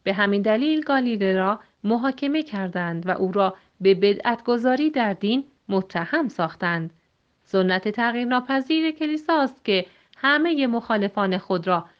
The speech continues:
این چنین متهم می‌کند. گالیله به زندان افتاد، سپس محکوم به حبس خانگی شد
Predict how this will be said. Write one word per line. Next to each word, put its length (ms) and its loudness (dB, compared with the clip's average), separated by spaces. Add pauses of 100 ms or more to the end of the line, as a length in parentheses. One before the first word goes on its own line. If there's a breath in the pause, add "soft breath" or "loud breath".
(140 loud breath)
این 200 2
چنین 540 -2 (140)
متهم 580 0
می‌کند. 640 -2 (640)
گالیله 420 4
به 180 2
زندان 500 0
افتاد، 560 -2
سپس 400 0 (320 soft breath)
محکوم 480 -2
به 100 2
حبس 340 -2
خانگی 580 0
شد 240 0